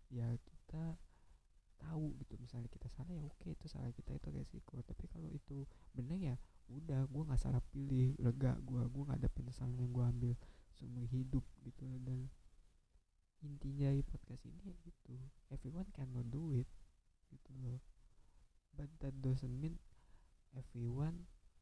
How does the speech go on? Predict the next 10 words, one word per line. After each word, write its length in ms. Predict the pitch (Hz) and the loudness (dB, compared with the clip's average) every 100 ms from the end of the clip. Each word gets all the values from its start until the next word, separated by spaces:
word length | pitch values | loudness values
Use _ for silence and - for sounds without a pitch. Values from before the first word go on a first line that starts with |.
| _ _ - - _ - _ _ - - 131 | _ _ -20 -20 _ -20 _ _ -20 -12 -6
is 400 | 127 - - - | -6 -6 -14 -16
lazy 720 | - 123 120 120 123 139 160 - - | -8 0 4 4 2 0 -2 -4 -12
or 240 | 131 123 123 147 - - - - _ _ _ _ _ _ _ _ _ _ _ - - 135 | -4 -2 -2 -6 -12 -20 -20 -20 _ _ _ _ _ _ _ _ _ _ _ -20 -20 -8
not 240 | 131 123 - - | 0 0 0 -8
want 320 | 123 123 123 - 123 | -2 0 -2 -4 -4
to 240 | 123 127 - - - - | -2 -4 -6 -20 -20 -12
do 160 | 123 139 | -8 -6
stuff 400 | - - 127 131 - - | -8 -6 -4 -4 -6 -16
gitu. 320 | - - - - - | -20 -20 -20 -20 -10
Karena 400 | 127 135 156 | -8 -6 -6